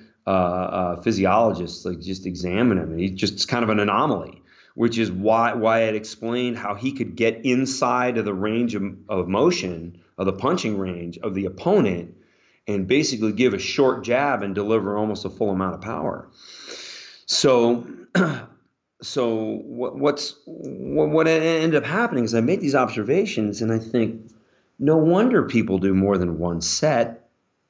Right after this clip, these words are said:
You wouldn't do more than one set of, of exposure to the sun to get a suntan.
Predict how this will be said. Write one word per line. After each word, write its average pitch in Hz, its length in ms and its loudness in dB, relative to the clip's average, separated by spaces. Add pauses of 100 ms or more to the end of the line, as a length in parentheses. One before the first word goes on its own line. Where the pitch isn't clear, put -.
(280)
You 190 160 6
wouldn't 202 280 6
do 165 220 4
more 143 240 6
than 127 180 4
one 123 200 2
set 127 420 0
of, 95 240 -6
of 95 480 -4
exposure 113 500 2
to 101 140 -6
the 92 80 -6
sun 127 340 0
to 107 60 -2
get 92 180 -2
a 90 40 -4
suntan. 92 800 -6